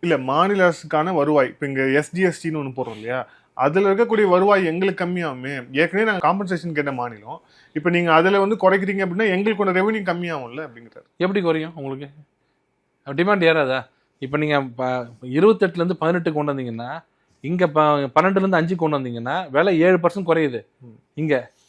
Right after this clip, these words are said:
Speaker 2: இங்க, அ, டிமாண்ட் அதிகமாகும், வாங்குறவங்க அதிகமாகுவாங்கல்ல. அப்போ நேத்து வரைக்கும் அஞ்சு பேர் வாங்கியிருந்தாங்கன்னா, இப்ப பதினஞ்சு பேர் வாங்குவாங்க.
Speaker 1: ம்.
Speaker 2: அதானே ஜி எஸ் டியோட கான்செப்ட்.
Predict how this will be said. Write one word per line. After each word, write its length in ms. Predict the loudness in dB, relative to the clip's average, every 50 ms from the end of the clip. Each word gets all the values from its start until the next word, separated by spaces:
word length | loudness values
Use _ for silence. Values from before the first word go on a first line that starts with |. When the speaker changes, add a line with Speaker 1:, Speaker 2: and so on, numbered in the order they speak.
| _ _ _ _
Speaker 2:
இங்க, 180 | -6 -2 -2
அ, 500 | -2 -2 -2 -4 -4 -2 -2 -2 -2 -4
டிமாண்ட் 340 | -2 0 2 4 4 6 6
அதிகமாகும், 440 | 6 4 4 2 2 2 2 2 4
வாங்குறவங்க 400 | 4 4 6 6 4 4 4 4
அதிகமாகுவாங்கல்ல. 760 | 2 2 2 2 2 2 2 2 0 -2 -4 -6 -8 -8 -10 _ _ _ _ _ _ _ _ _ _
அப்போ 260 | -4 -2 -2 0 0
நேத்து 280 | 2 4 6 6 6 8
வரைக்கும் 280 | 6 6 6 6 4 4
அஞ்சு 220 | 2 2 0 6
பேர் 160 | 8 8 8
வாங்கியிருந்தாங்கன்னா, 800 | 8 8 4 2 0 0 0 -2 -2 -2 -2 -2 -2 -2 -4 -8 _ _ _ _ _
இப்ப 160 | -2 0 0 4
பதினஞ்சு 260 | 6 8 6 8 6
பேர் 180 | 4 4 4
வாங்குவாங்க. 360 | 4 4 4 0 -2 -4 -8 -14 -20 _ _ _ _ _ _ _
Speaker 1:
ம். 180 | -20 -20 -20 -20 -20 _ _ _ _ _ _ _ _ _ _ -6
Speaker 2:
அதானே 380 | -2 2 4 4 6 6 4
ஜி 140 | 4 4 4
எஸ் 220 | 2 2 4 6
டியோட 160 | 6 6 6 4
கான்செப்ட். 440 | 2 0 0 0 -4 -6 -6 -8